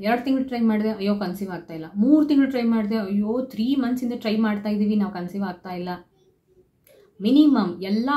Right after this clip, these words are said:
ಸರಿ ಇದ್ರೂ ಕೂಡ minimum one year try ಮಾಡಿದ ಮೇಲೆ conceive ಆಗ್ತಾರೆ, ಆಯ್ತಾ? So ಹಾಗಾಗಿ consistent ಆಗಿ at least for one year ನೀವು ಪ್ರಯತ್ನ ಪಡಬೇಕು.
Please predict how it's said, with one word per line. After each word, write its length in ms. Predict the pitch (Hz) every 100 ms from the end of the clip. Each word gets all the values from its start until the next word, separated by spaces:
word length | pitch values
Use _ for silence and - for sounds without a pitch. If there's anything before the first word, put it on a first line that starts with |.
| 294
ಸರಿ 320 | 294 226 262
ಇದ್ರೂ 600 | 233 208 202 214 254 240
ಕೂಡ 200 | - 214 233
minimum 560 | 214 220 226 240 226
one 300 | 190 214 226
year 500 | 220 208 220 226 247 - - _ _ _
try 180 | 214 240
ಮಾಡಿದ 480 | 208 190 220 247
ಮೇಲೆ 240 | 226 220 240
conceive 420 | 226 196 202 202
ಆಗ್ತಾರೆ, 920 | 185 180 - 175 170 185 196 - - _
ಆಯ್ತಾ? 480 | 180 175 247 220 190
So 60 | 202
ಹಾಗಾಗಿ 640 | 190 196 247 240 208 214
consistent 760 | 208 208 214 277 - 226 214 202
ಆಗಿ 220 | 190 190
at 300 | 208 - -
least 360 | 262 302 - 269
for 280 | 220 208 185
one 260 | 196 226
year 320 | 214 208 220
ನೀವು 300 | 214 196 208
ಪ್ರಯತ್ನ 420 | 233 185 180 202 247 247
ಪಡಬೇಕು. 500 | 180 170 160 160